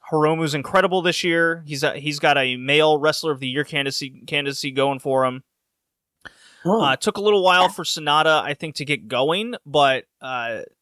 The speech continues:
Speaker 1: you know, I would say the second half of this match was very indicative of, uh, good drama with Sanada. I think he leaned into the whole skull end too much, but that was also
Speaker 2: Mm-hmm.
Speaker 1: the story leading up to it on the
Speaker 2: Oh.
Speaker 1: road to Duntaku.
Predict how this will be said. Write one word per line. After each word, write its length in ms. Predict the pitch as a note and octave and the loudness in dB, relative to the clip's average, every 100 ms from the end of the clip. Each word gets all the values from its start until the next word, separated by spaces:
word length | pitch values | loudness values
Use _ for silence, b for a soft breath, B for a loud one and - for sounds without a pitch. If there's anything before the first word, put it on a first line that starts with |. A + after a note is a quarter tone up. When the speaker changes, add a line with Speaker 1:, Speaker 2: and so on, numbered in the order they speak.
| _ - | _ -10
Speaker 1:
you 120 | E3 | -4
know, 100 | B2+ | 0
I 80 | D3 | 0
would 140 | D#3+ | 0
say 100 | - | 0
the 100 | D#3 | -2
second 360 | C3+ - D#3 D3 | 0 0 -2 -4
half 260 | C#3 C3+ D3 | -2 -2 -2
of 80 | |
this 160 | C3+ - | -8 -4
match 260 | C#3 B2 C#3 | -4 -4 -6
was 140 | A#2+ | -6
very 260 | C3+ C3+ B2+ | -2 0 -2
indicative 600 | A#2+ A#2 B2 A#2 A2+ G#2+ - | -4 -6 -4 -2 -4 -8 -6
of, 460 | A2+ G#2+ G#2 G2+ _ | -4 -4 -6 -10 _
uh, 200 | - A2 | -12 -12
good 240 | A2+ D#3 C#3 | -6 -4 -4
drama 480 | C3+ B2+ B2+ B2+ B2 | -2 0 2 0 0
with 140 | B2 | -4
Sanada. 340 | - A#2 A2+ A#2 | -4 -2 0 0
I 60 | F2+ | -2
think 180 | - D#3 | -6 -4
he 80 | D#3 | -2
leaned 300 | D3+ D3 C#3 | -2 -2 -2
into 320 | C#3+ C3+ C#3 | -4 -4 -6
the 160 | B2 A#2 | -2 -2
whole 160 | C3+ | -2
skull 500 | - - - C3+ A#2+ - | 0 0 2 2 0 -4
end 360 | B2 C3 B2+ - _ _ _ _ | -8 -8 -14 -20 _ _ _ _
too 200 | - E3 | -4 -4
much, 320 | C3 C#3 D3+ - | 0 0 0 -2
but 180 | C#3+ - | -2 0
that 160 | G3 | 2
was 120 | A3+ | 4
also 260 | G3 G3 G3 | 4 4 2
Speaker 2:
Mm-hmm. 80 | D#3+ | -2
Speaker 1:
the 60 | |
story 540 | C#3+ - F3+ E3 A#2+ G#2+ | -4 -2 2 2 0 -4
leading 320 | C3 C3 B2 | -2 -2 0
up 140 | B2+ | -2
to 160 | - G#2+ | -2 -6
it 40 | |
on 120 | G#2 A2 | -4 -2
the 60 | |
Speaker 2:
Oh. 20 | B2 | -2
Speaker 1:
road 220 | B2+ A#2+ | -4 -4
to 80 | A#2 | -4
Duntaku. 640 | A#2+ A#2+ A#2 A2 G2 | -6 -2 -4 -4 -8